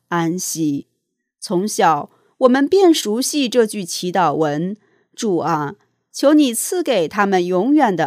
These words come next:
安息，并以永恒的光辉照耀他们。愿他们得享安息。阿们。”在许多人看来，永恒若是基于永远的安息，似乎令人失望，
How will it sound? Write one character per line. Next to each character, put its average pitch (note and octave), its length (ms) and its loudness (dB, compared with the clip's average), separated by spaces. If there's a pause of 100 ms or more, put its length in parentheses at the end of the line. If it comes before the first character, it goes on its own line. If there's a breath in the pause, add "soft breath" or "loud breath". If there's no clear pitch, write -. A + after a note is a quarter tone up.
安 G3+ 320 2
息， E3 500 -4 (280 soft breath)
并 E4+ 200 8
以 B3 220 0
永 G3+ 260 4
恒 F3 240 -4
的 A#3+ 160 2
光 A#3+ 380 2
辉 A#3+ 380 2
照 A3+ 260 2
耀 E3 260 2
他 D#3 240 -4
们。 D3+ 340 -4 (440)
愿 D#4+ 300 4
他 C4+ 180 2
们 A#3 360 2
得 F#3+ 220 0
享 F#3+ 260 0
安 F#3 340 0
息。 E3 540 -4 (160)
阿 D#3+ 180 -4
们。” D#3+ 380 -4 (500)
在 G4 180 2
许 C4+ 180 -4
多 C4 160 6
人 A#3 160 6
看 A#3+ 280 -2
来， F3 280 4
永 A#3 320 4
恒 A#3+ 440 0 (300)
若 F#4 220 2
是 D#4 200 -2
基 C#4+ 300 0
于 B3 180 0
永 A3+ 260 4
远 C#4+ 200 4
的 F3 100 0
安 F#3+ 340 0
息， F#3 420 -4
似 G#3+ 180 -4
乎 G3+ 180 -2
令 G#3+ 200 0
人 D#3 220 -2
失 - 240 -4
望， E3 380 0